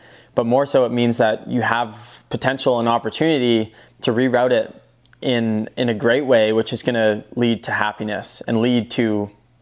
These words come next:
overall a good day. And I truly am somebody who's always advocated the fact that every single day you have the opportunity to make it a good day. And it doesn't mean that the whole entire day is gonna be a good day,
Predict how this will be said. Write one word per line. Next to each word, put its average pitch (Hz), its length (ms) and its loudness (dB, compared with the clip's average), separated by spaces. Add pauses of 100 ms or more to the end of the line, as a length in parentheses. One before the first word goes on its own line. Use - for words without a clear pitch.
(100)
overall 113 720 0
a 120 100 0
good 107 260 0
day. 107 380 -2 (540)
And 127 100 0
I 139 80 2
truly 175 340 4
am 131 140 0
somebody 131 320 0
who's 120 140 0
always 120 340 2
advocated 113 540 0
the 107 40 -2
fact 110 420 -2
that 104 420 0 (540)
every 147 320 0
single 131 380 0
day 113 540 2 (840)
you 135 140 2
have 135 100 2
the 127 80 2
opportunity 123 460 0
to 127 100 -4
make 120 220 2
it 113 40 -2
a 113 60 -2
good 107 220 0
day. 117 420 0 (180)
And 135 120 -2
it 123 80 0
doesn't 143 260 2
mean 143 160 2
that 127 140 2
the 117 60 0
whole 135 340 0
entire 123 340 0
day 120 320 2
is 117 180 -2
gonna 120 220 0
be 123 240 2
a 127 100 4
good 107 220 0
day, 104 400 0